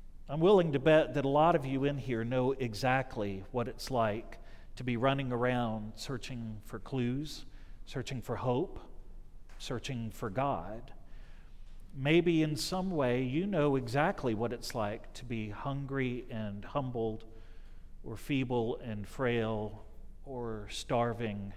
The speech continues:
and stuck out in the desert all alone. Your desert may look different than Elijah's did, but we all know something about the wilderness.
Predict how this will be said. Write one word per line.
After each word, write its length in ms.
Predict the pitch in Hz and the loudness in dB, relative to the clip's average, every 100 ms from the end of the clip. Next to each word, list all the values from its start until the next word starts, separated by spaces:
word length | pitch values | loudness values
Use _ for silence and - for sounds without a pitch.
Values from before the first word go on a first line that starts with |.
| - | -8
and 200 | 107 95 | -8 -8
stuck 600 | - - - 120 113 - - - - - - - | -6 -6 -2 -2 -2 -6 -12 -14 -14 -14 -14 -8
out 300 | 117 107 117 | -2 -2 -2
in 160 | 127 107 | -6 -6
the 60 | 98 | -2
desert 500 | 110 110 104 92 - 120 | 0 0 -2 -6 -8 -2
all 240 | 104 98 | 0 0
alone. 540 | 98 110 95 98 104 - - - - - - - | 0 -2 -2 -4 -8 -8 -8 -8 -10 -10 -12 -4
Your 140 | 147 | 2
desert 400 | 135 151 143 139 | 6 6 4 0
may 100 | 135 | 2
look 420 | 117 123 - 131 | 2 0 -4 -6
different 460 | 113 147 - 98 - | -2 -2 -2 -6 -4
than 160 | 113 110 | -2 2
Elijah's 500 | 117 120 104 101 - | 4 4 2 -4 -6
did, 440 | 104 90 92 98 | -4 -4 -4 -4
but 200 | 117 - - - - - - - - - 151 | -4 -4 -10 -14 -14 -14 -14 -14 -14 -14 -8
we 160 | 190 196 | -2 2
all 180 | 160 123 | 2 4
know 140 | 104 | 0
something 460 | - - 95 107 95 | 0 -4 -4 -6 -2
about 280 | 101 104 | -2 -4
the 60 | 98 | -4
wilderness. 760 | 107 98 95 90 104 - - | -4 -2 -4 -6 -8 -10 -10